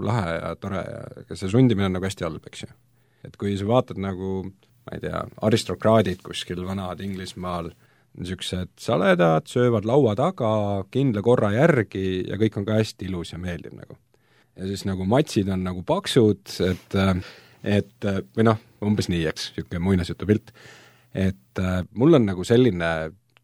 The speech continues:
kiiks, ma arvan, et see on kuskilt lapsepõlvest, aga ma, ma ei julge nagu süüdistada mingeid oma mingeid sugulasi või vanemaid või vanaemasid, et, äh,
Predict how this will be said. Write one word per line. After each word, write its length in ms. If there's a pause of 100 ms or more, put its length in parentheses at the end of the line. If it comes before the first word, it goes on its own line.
(160)
kiiks, 400
ma 80
arvan, 220
et 60
see 220
on 220
kuskilt 340
lapsepõlvest, 540
aga 80
ma, 180
ma 140
ei 40
julge 300
nagu 160
süüdistada 720
mingeid 320
oma 200
mingeid 300
sugulasi 640 (220)
või 180
vanemaid 580
või 120
vanaemasid, 580
et, 300
äh, 140